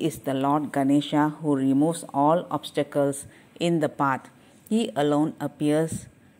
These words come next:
as so many deities and is a serpentine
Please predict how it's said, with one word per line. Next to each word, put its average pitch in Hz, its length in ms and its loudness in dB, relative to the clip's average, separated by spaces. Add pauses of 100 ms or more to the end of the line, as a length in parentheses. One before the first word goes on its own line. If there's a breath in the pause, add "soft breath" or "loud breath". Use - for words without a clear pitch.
as - 260 0
so 185 220 2
many 180 240 2
deities 135 680 -4
and 143 220 0
is 139 200 -4
a 135 80 -4
serpentine 160 760 -2